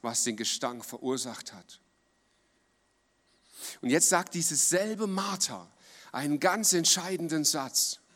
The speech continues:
"Aber auch so weiß ich, Gott wird dir alles geben,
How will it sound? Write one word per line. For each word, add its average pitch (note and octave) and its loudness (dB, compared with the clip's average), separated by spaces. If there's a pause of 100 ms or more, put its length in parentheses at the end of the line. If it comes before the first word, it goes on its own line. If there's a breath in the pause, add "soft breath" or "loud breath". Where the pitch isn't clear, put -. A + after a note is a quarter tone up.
(1600 loud breath)
"Aber C#3+ 8
auch C#3 8
so A3 4
weiß B2 0
ich, E3 0
Gott - -2 (240)
wird C#3+ 0
dir C3+ -2
alles F3+ 4
geben, D3 0